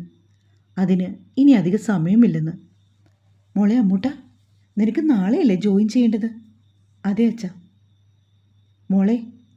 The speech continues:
എന്തുണ്ടേലും ദേവനോട് പറഞ്ഞാ മതി. അച്ഛൻ്റെ അടുത്ത സുഹൃത്താണ്.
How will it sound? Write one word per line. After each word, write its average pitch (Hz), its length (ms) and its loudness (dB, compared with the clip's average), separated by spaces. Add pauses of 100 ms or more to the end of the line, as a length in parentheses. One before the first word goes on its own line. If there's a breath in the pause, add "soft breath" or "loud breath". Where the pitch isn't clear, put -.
എന്തുണ്ടേലും 202 680 0
ദേവനോട് 190 440 0
പറഞ്ഞാ 202 300 -2
മതി. 190 200 -4 (680)
അച്ഛൻ്റെ 190 360 -4
അടുത്ത 175 320 -6
സുഹൃത്താണ്. 185 580 -4